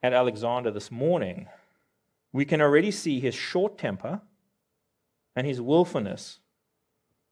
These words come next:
in contrast to our Lord's patience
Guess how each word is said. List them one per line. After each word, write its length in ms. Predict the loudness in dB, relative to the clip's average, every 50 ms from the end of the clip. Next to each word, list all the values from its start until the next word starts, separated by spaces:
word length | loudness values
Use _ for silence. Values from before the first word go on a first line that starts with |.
| _ _ _ -6
in 100 | -6 -6
contrast 1040 | -6 -2 0 0 0 0 0 2 2 2 2 2 0 -4 -6 -12 -20 -20 -20 -20 _ _
to 180 | -10 -10 -6 -2
our 260 | 2 4 6 6 6
Lord's 380 | 6 4 2 0 -2 -4 -6 -14
patience 720 | -12 -8 -6 -6 -6 -8 -10 -14 -16 -18 -20 -20 -20 -20